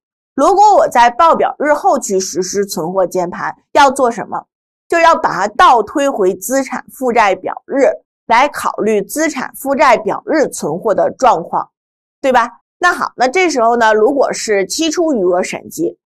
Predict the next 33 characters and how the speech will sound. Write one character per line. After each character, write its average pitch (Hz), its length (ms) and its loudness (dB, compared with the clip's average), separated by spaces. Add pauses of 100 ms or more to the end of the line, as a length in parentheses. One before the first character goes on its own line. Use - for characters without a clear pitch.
(220)
因 370 140 0
为 392 140 2
委 226 260 0
托 311 260 2
时 180 300 -2
间 247 320 0
之 262 180 -2
后， 269 360 0 (560)
有 214 280 6
一 294 80 0
些 403 180 2
情 214 260 -2
况 214 200 2
下 214 180 2
我 180 40 -2
们 175 160 -6
承 185 260 -6
接 294 200 -2
业 320 140 2
务 247 120 2
可 180 160 -8
能 185 160 -4
比 247 100 -6
较 294 180 2
早， - 200 -8 (340)
比 202 80 -4
如 220 140 6
我 269 60 6
们 240 140 -2
想 320 180 0
审 - 240 -6
二 262 180 2
零 190 180 -2